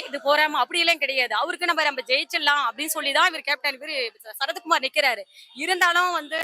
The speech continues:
கேப்டன் பையன் தான் வருவாரு, எங்களுக்கு நம்பிக்கை இருக்கு, இவரு தான் ஜெயிப்பாரு. யாரு மக்கள் என்ன ஒரு பெரிய இதெல்லாம் இருக்கலாம், எப்படி சொல்றது, இவரு சரத்குமார் இருக்கலாம், எல்லா இடத்துலயும் வந்து விஜயகாந்த் ஐயா இடம் பிடிச்சிருக்காரு.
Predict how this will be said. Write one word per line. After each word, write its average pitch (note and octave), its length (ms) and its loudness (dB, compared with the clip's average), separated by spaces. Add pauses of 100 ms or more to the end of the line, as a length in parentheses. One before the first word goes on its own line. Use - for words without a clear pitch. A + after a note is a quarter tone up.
(300)
கேப்டன் D#4 380 0
பையன் D4 260 -2
தான் D4 120 -2
வருவாரு, A#3+ 340 -8
எங்களுக்கு A#3+ 340 -10
நம்பிக்கை B3+ 280 2
இருக்கு, G#3 240 -4 (240)
இவரு D#4 200 -2
தான் E4 200 4
ஜெயிப்பாரு. C#4 340 -6 (300)
யாரு F#4 360 4
மக்கள் F#4+ 420 0
என்ன G4 160 4
ஒரு F4 140 -4
பெரிய F4 300 -4
இதெல்லாம் E4+ 220 2
இருக்கலாம், C4+ 280 -8 (200)
எப்படி C4 180 -6
சொல்றது, B3+ 360 -4 (400)
இவரு D4 220 -4
சரத்குமார் E4 560 0
இருக்கலாம், F4 300 0
எல்லா D#4 220 2
இடத்துலயும் F4 420 -2
வந்து D4+ 200 -10
விஜயகாந்த் D#4 420 -4
ஐயா C#4+ 140 -2
இடம் D4 220 -2
பிடிச்சிருக்காரு. A3 480 -6